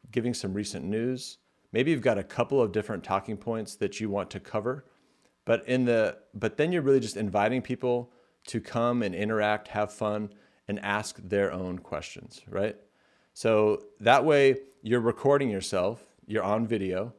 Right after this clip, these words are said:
and you're getting these incoming questions, and then you get to answer them directly, and that's giving you the insights that you really need to know in order to make better content.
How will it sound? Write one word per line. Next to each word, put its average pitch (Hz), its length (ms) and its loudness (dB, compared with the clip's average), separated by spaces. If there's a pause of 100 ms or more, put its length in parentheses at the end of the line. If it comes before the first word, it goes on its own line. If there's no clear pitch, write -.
(480)
and 98 300 -2
you're 101 100 -4
getting 117 240 2
these 110 180 -2
incoming 110 460 -4
questions, 143 640 -6 (440)
and 101 160 -2
then 104 100 0
you 101 100 -2
get 101 140 -6
to 107 140 -8
answer 101 240 -4
them 92 140 -6
directly, 107 540 -2
and 98 120 -4
that's 110 220 -2
giving 110 260 -2
you 107 120 -4
the 92 180 -6
insights 107 480 -4
that - 200 -8
you 98 120 -2
really 110 300 0
need 104 240 -4
to 92 120 -10
know 92 420 -6 (340)
in 98 100 -6
order 95 220 0
to 95 260 -6
make 92 320 -4
better 95 260 0
content. 101 580 -6